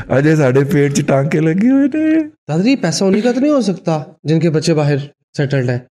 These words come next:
Speaker 2: पढ़ने के अखराजात नहीं?
Speaker 1: क्या पता, हम, हम क्यों इल्जाम लगाएं?
Speaker 2: इल्जाम नहीं लगा रहे, मुमकिन और मुबैना तौर पे बात कर रहा हूँ।
Speaker 1: हम कह रहे हैं कि उनका भी हो, लेकिन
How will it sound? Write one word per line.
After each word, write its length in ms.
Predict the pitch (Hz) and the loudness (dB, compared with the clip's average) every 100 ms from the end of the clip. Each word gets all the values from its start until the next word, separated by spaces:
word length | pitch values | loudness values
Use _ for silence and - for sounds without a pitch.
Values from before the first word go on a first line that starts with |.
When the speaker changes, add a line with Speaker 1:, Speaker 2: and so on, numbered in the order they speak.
| _ - | _ -6
Speaker 2:
पढ़ने 220 | 139 147 | -2 0
के 60 | 151 | 0
अखराजात 360 | 135 139 143 | 0 0 0
नहीं? 180 | 156 226 | 0 2
Speaker 1:
क्या 180 | 269 403 | 4 4
पता, 240 | 440 254 127 | 4 2 2
हम, 340 | 135 127 135 135 | 2 0 0 0
हम 160 | 139 | 0
क्यों 160 | 262 403 | 2 2
इल्जाम 400 | 151 131 113 113 | 2 2 2 2
लगाएं? 180 | 107 214 | 2 2
Speaker 2:
इल्जाम 260 | 180 139 135 | 2 0 2
नहीं 120 | 220 | 2
लगा 100 | 220 | 2
रहे, 100 | 240 | 2
मुमकिन 380 | 175 139 131 180 | 2 0 0 0
और 80 | |
मुबैना 440 | 185 135 135 151 190 | 0 0 0 0 0
तौर 160 | 180 | 0
पे 80 | 151 | 0
बात 220 | 135 113 - | 0 -2 -2
कर 160 | 117 | -4
रहा 80 | 107 | 0
हूँ। 80 | 120 | 2
Speaker 1:
हम 160 | 160 | 2
कह 220 | 185 160 151 | 2 2 4
रहे 100 | 208 | 2
हैं 60 | |
कि 80 | 330 359 | 0 0
उनका 280 | 151 147 - | 0 2 0
भी 140 | 440 330 | 2 4
हो, 300 | 165 117 254 | 4 4 2
लेकिन 320 | 330 240 220 | 0 0 -2